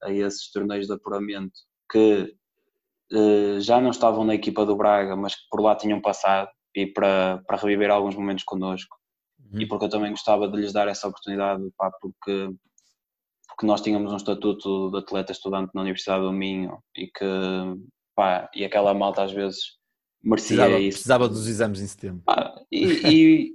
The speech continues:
Speaker 1: e iam lá e faziam por merecer, a cena é que faziam por merecer
Speaker 2: Claro.
Speaker 1: porque cumpriam com todas as regras da equipa, nós explicávamos exatamente quais eram as regras da equipa. Não eram muitas, mas eram as que eram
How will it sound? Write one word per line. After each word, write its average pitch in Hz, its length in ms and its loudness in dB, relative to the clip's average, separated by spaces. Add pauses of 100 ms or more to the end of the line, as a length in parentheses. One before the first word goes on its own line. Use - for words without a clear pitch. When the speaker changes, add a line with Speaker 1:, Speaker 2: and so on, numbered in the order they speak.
(220)
Speaker 1:
e 156 200 10
iam 156 180 8
lá 156 220 8
e 165 60 4
faziam 165 300 4
por 165 140 2
merecer, 165 420 2
a 123 60 2
cena 110 220 0
é 117 40 -2
que 117 60 -8
faziam 127 260 2
por 131 140 -4
merecer 127 300 -2
Speaker 2:
Claro. 110 240 2
Speaker 1:
porque 131 220 -2
cumpriam 113 540 -2
com 117 140 -6
todas 110 240 0
as 110 160 -2
regras 110 300 0
da 107 80 0
equipa, 104 360 -4
nós 113 180 -6
explicávamos 107 480 -4
exatamente 110 380 -8
quais 107 200 -6
eram 110 160 -6
as 110 120 -10
regras 113 240 -4
da 123 80 -6
equipa. 151 400 -6 (720)
Não 113 120 6
eram 123 120 6
muitas, 139 500 0 (160)
mas 113 500 2
eram 120 340 6
as 117 100 4
que - 160 2
eram 117 300 4